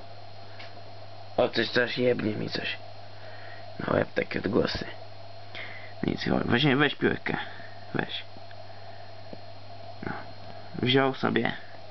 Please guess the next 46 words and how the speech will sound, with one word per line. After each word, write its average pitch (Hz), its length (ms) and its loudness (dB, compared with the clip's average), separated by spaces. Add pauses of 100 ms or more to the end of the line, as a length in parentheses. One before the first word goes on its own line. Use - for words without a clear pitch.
(360)
Taki - 180 2
zdolny. 131 480 2 (1000)
Teraz 123 160 4
sobie 160 260 6
je, 139 320 6
to 131 140 -4
może 120 180 0
nie 127 100 4
będzie, 123 300 4 (100)
e, 120 140 4
kółeczkował. 131 840 6 (880)
A - 60 6
to - 80 0
jest 123 120 2
jego 147 180 4
rezydencja 123 580 2
zajebista. 127 640 4
Oj, 160 320 6
oj, 120 180 6
jebło 110 380 6
mi 110 140 4
ziemniakiem. - 480 4 (800)
No 117 140 6
i 131 80 6
on 147 80 4
ma 151 100 4
taką 151 260 0
tą, - 260 2
pićko - 400 6
ma, 135 300 6 (640)
jedzonko 131 480 6
ma 139 180 6
właśnie 123 340 2
z, - 140 -2
e, 117 420 6
jad 123 220 4
ziemniaka 135 540 6
i 135 40 4
takie 143 280 2
kółeczka 143 520 6
ma 117 140 4
i 131 280 4
w 127 80 4
ogóle 123 320 8
takie - 260 0
przejścia. - 420 4